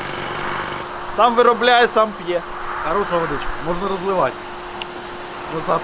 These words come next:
Speaker 2: відправляй.
Speaker 1: Так. Я думаю, нормально.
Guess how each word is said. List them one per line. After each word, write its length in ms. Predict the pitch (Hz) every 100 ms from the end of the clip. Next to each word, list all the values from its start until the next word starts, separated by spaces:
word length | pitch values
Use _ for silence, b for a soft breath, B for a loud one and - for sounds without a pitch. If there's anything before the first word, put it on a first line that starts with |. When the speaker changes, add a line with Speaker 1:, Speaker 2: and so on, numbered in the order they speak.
| 135
Speaker 2:
відправляй. 400 | - 131 117 104 - - - -
Speaker 1:
Так. 140 | 143 131 - - - - - - - - 359 - - - - - - - - - - - - 349 - 359 - 359 349 359 - - - - - 359 359 359 349 359 349 359 359 359 - - - - - - - - 120 -
Я 80 | 160
думаю, 380 | - 131 123 113 110
нормально. 460 | 107 - 156 135